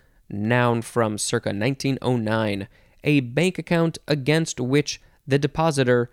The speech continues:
can draw checks. You can pay people with checks from this checking account you have at a bank. And our last word is checklist, one word,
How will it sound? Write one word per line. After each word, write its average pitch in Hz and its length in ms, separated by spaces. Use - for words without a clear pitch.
can 117 240
draw 107 320
checks. - 680
You 185 360
can 165 240
pay 135 400
people 123 460
with 123 220
checks - 580
from 135 280
this 123 360
checking 151 320
account 123 380
you 113 80
have 110 360
at 110 200
a 104 40
bank. 90 380
And 160 220
our 156 140
last 151 300
word 143 240
is 143 220
checklist, 147 760
one 120 420
word, 123 480